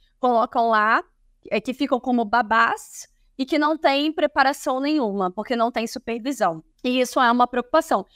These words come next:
Nós temos mediadores escolares na, no Autonomia Instituto de alguns pacientes que as famílias pagam,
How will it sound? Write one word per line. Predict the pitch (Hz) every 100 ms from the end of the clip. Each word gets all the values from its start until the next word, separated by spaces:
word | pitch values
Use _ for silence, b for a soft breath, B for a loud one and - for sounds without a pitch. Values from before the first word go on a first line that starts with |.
| b b
Nós | 233 254
temos | - 240 269 359
mediadores | 269 247 226 220 220 214
escolares | 214 - 233 214 208 214 208
na, | 202 196 196
no | 214
Autonomia | 208 220 208 208
Instituto | 220 226 - 220
de | 233
alguns | 220 208 247
pacientes | 254 247 - - 220 262
que | -
as | 214
famílias | - 233 240 311 427 339
pagam, | - 254 208 196 208 220